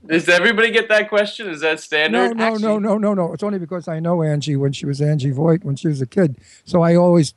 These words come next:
Speaker 2: pl-, throw a plug out for Angie.
Speaker 3: Actually, w-, we're totally not scripted. We don't have a single
Speaker 2: No.
Speaker 3: question down.
Speaker 2: No,
Speaker 3: All we
Speaker 2: nothing.
Speaker 3: do is bring you on and, and promote whatever, like, we're gonna promote. But first, we like to have fun talking about all the other
Speaker 2: Yeah.
Speaker 3: cool stuff 'cause you've been in so many
Speaker 1: Mm-hmm.
Speaker 3: cool things.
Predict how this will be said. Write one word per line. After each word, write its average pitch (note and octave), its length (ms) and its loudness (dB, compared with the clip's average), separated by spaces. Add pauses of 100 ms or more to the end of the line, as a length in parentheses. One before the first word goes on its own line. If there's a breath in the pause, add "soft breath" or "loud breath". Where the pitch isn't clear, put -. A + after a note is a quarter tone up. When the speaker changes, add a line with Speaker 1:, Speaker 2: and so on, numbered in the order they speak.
(100)
Speaker 2:
pl-, G3 200 2
throw F#3+ 300 2
a D#3 60 2
plug F#3 320 0
out D3+ 220 0
for C#3+ 80 -2
Angie. E3+ 280 0
Speaker 3:
Actually, G#3+ 400 -2
w-, G3+ 280 -12
we're D4 240 6
totally D4+ 400 2
not B3 200 0
scripted. G#3 440 -2
We G#3+ 120 -2
don't B3+ 160 2
have A#3 180 2
a G#3 60 0
single A#3+ 380 0
Speaker 2:
No. D#3+ 40 -4
Speaker 3:
question A3+ 420 0
down. A3 420 2
Speaker 2:
No, D3+ 220 -2
Speaker 3:
All A#3+ 160 6
we D4 100 -2
Speaker 2:
nothing. C#4 140 -4
Speaker 3:
do C4 60 -4
is A#3 80 -6
bring C4 260 -4
you C4 180 -2
on B3 300 2
and, G3+ 220 -6
and G3 200 -2
promote A#3 380 2
whatever, A3+ 440 2
like, G#3+ 220 0
we're G#3+ 140 -2
gonna A3 180 -2
promote. A3+ 340 0
But F#3+ 180 2
first, A#3 300 0
we A#3+ 80 -4
like G#3 200 0
to G#3 80 -2
have G#3 180 0
fun G#3 220 -2
talking G3+ 300 0
about F#3+ 180 2
all F#3+ 160 2
the G3 100 -2
other F#3+ 140 -2
Speaker 2:
Yeah. D3+ 60 -4
Speaker 3:
cool G#3+ 140 0
stuff A3 260 2
'cause F3+ 160 -2
you've A#3 160 -4
been A#3 100 2
in G#3 100 -4
so A3 200 -2
many A3 220 -2
Speaker 1:
Mm-hmm. G3 100 -8
Speaker 3:
cool G#3+ 180 0
things. G3+ 460 -2